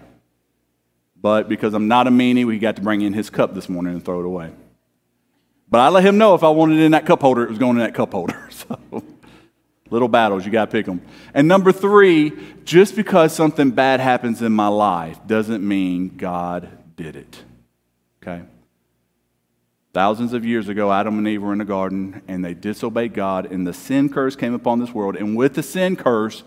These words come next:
came war, famine, diseases, and with that came bad things happening to good people.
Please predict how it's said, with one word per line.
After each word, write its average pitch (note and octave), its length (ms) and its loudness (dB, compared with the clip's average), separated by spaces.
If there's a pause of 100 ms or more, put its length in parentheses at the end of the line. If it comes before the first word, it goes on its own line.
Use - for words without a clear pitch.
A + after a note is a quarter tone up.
(560)
came A2+ 260 0
war, B2 560 2
famine, B2+ 560 -2
diseases, A2+ 960 0 (1040)
and G#2 220 -2
with D3 180 0
that C3+ 280 2
came A#2 240 -2
bad A#2 460 -2
things G2+ 540 -4 (220)
happening G2 480 -6
to F2+ 80 -12
good F#2 240 -8
people. - 300 -18